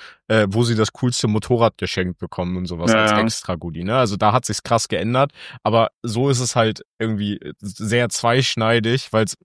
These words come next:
Speaker 1: in unterschiedlichen Branchen komplett unterschiedlich aussieht.
Speaker 2: Ja, ja,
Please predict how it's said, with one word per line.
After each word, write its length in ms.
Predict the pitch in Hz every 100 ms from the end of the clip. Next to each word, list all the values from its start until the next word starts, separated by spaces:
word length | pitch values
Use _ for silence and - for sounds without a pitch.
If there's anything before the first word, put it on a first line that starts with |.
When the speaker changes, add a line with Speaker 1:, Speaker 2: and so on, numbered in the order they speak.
| _
Speaker 1:
in 180 | 117 113
unterschiedlichen 640 | 95 117 - 123 107 104
Branchen 460 | 90 110 113 113 98
komplett 480 | - 117 120 107 90
unterschiedlich 560 | 95 98 - - 175 82
aussieht. 400 | 170 - 160 -
Speaker 2:
Ja, 240 | 190 117 110
ja, 320 | 110 107 104